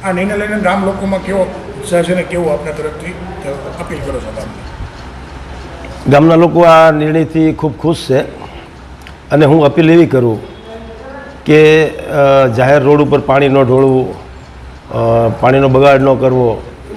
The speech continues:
Speaker 2: જાહેર રોડ ઉપર કચરો ન નાખવો અને આ મિલકત ગ્રામ પંચાયતની આપણી છે એવું સમજી અને બધાએ સહકાર આપવો, જેથી કરીને આપણે હજુ સુદૃઢ વહીવટ આપી શકાય.
Speaker 1: જે લોકોનો વેરો બાકી છે એવા લોકોને તમે શું કહેવા માંગો?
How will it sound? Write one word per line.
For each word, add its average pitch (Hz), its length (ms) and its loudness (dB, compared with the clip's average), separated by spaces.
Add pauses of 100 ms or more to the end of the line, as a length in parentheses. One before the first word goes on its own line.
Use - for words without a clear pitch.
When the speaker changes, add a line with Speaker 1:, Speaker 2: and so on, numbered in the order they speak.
(120)
Speaker 2:
જાહેર 127 240 2
રોડ 131 120 4
ઉપર 123 200 0
કચરો 135 340 2
ન 135 180 4
નાખવો 117 420 0 (880)
અને 151 360 4 (340)
આ 160 200 4
મિલકત 147 420 2 (340)
ગ્રામ 131 220 2
પંચાયતની 139 480 0
આપણી 139 400 0
છે 131 320 4 (580)
એવું 165 200 4
સમજી 151 560 2 (540)
અને 147 460 2 (300)
બધાએ 135 240 2
સહકાર 131 440 2
આપવો, 156 440 2 (260)
જેથી 151 240 0
કરીને 147 240 4
આપણે 143 300 4
હજુ 139 380 -2
સુદૃઢ 156 340 4
વહીવટ 139 300 4 (440)
આપી 160 200 2
શકાય. 117 320 -2 (140)
Speaker 1:
જે 185 140 -4
લોકોનો 214 340 -4
વેરો 190 300 -2
બાકી 175 300 -2
છે 165 140 -8 (360)
એવા 202 180 0
લોકોને 208 320 -2
તમે 202 200 -2
શું 175 180 -6
કહેવા 139 140 -4
માંગો? 113 180 -10